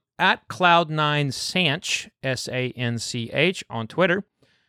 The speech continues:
This may have been answered before, but is there an expiration date on whiskey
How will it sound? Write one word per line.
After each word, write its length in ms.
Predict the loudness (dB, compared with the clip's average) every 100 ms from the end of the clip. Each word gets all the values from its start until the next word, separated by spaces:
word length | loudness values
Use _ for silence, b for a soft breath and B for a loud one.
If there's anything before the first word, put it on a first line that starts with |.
| _ _ 0
This 200 | 0 2
may 140 | 4
have 160 | 4 4
been 140 | 2
answered 320 | 0 -2 -6
before, 440 | -6 0 2 2 -2 _ _ _
but 160 | 0 4
is 220 | 4 4
there 160 | 6 4
an 100 | 2
expiration 720 | -2 -2 0 4 4 2 0
date 300 | 2 2 0 -6
on 180 | -4 0
whiskey 580 | 0 0 -2 -4 -4